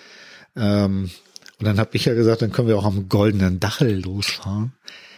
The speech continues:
Das ist ja meiner Omi geschuldet, ne? Meine Omi hat ja immer von Innsbruck und vom Goldenen Dachel so geschwärmt, dass,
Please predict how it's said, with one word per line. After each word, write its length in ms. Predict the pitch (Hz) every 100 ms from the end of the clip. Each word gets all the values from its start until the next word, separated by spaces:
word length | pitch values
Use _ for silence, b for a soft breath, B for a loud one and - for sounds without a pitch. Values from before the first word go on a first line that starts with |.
| B B B B
Das 180 | 101 101
ist 120 | -
ja 80 | 104
meiner 280 | 98 95 92
Omi 200 | 110 92
geschuldet, 580 | 92 - 98 92 90
ne? 220 | 104 117 110
Meine 220 | 101 98
Omi 220 | 104 113
hat 180 | 101 101
ja 80 | 107
immer 160 | 107 104
von 140 | 110
Innsbruck 460 | 113 120 - 120 117
und 140 | 120
vom 180 | - 117
Goldenen 460 | 113 110 113 104 101
Dachel 360 | 113 117 98
so 220 | 98 104 104
geschwärmt, 720 | 107 - - 104 101 107 107
dass, 340 | 104 - -